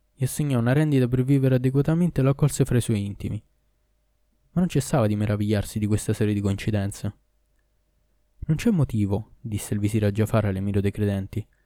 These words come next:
"Il caso fa ancora cose più meravigliose." "E quali? Se mi racconti una storia più sorprendente di questa, perdonerò il tuo schiavo, altrimenti darò ordine che venga messo a morte." "Eccola la mia storia.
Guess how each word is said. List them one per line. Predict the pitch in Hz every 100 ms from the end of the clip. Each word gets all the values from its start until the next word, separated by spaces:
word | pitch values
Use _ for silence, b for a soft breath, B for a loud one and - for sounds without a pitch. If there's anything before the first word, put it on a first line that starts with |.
| _ _ _ _ _ _ _ _ _ _
"Il | - 135
caso | - 190 127
fa | -
ancora | 139 147 180 156
cose | - 170 151
più | - 170
meravigliose." | 165 156 156 160 143 107 - - - _ _ _ _ _ _ _ _ _ _ _ _ _ _ -
"E | 240
quali? | - 95 101 107 _
Se | - 170
mi | 175
racconti | 196 143 -
una | 147
storia | - 143
più | 117 214
sorprendente | - 143 156 160 175 156
di | 165
questa, | 220 214 165
perdonerò | 175 175 190 190 208
il | 214
tuo | -
schiavo, | - - 101 95 98 _ _ _ -
altrimenti | 123 113 131 110 104 123 156 -
darò | - 170 147
ordine | 117 123 123
che |
venga | 139 143 156
messo | 123 - 117
a |
morte." | 98 - - 123 - _ _ _ _ _ _ _ _ _ _ _ _ - -
"Eccola | 117 - 101
la | 95
mia | 95
storia. | 98 - 98 101 120